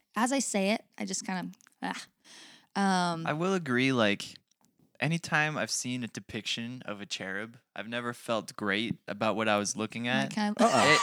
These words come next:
Speaker 2: it's unnerving to
Speaker 3: Uh-uh.
Speaker 2: me that they're babies.
Speaker 1: It,
Speaker 3: With
Speaker 1: yeah.
Speaker 3: the tiniest little wings.
Speaker 1: Yeah.
Speaker 2: Yeah. And all,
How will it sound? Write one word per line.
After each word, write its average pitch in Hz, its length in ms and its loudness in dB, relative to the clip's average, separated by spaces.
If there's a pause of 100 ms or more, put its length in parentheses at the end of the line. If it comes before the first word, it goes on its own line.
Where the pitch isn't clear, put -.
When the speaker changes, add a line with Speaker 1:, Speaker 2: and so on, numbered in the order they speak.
(160)
Speaker 2:
it's 160 140 2
unnerving 160 480 8
to 156 180 6
Speaker 3:
Uh-uh. 226 60 6 (240)
Speaker 2:
me 117 80 -2 (240)
that 120 180 -2
they're 113 180 0
babies. 110 760 -4 (180)
Speaker 1:
It, 220 160 2
Speaker 3:
With 156 140 12
Speaker 1:
yeah. 165 120 6
Speaker 3:
the 202 80 10
tiniest 214 640 4
little 151 220 8
wings. 107 500 2
Speaker 1:
Yeah. 180 380 2
Speaker 2:
Yeah. 151 420 8 (480)
And 143 160 2
all, 151 200 6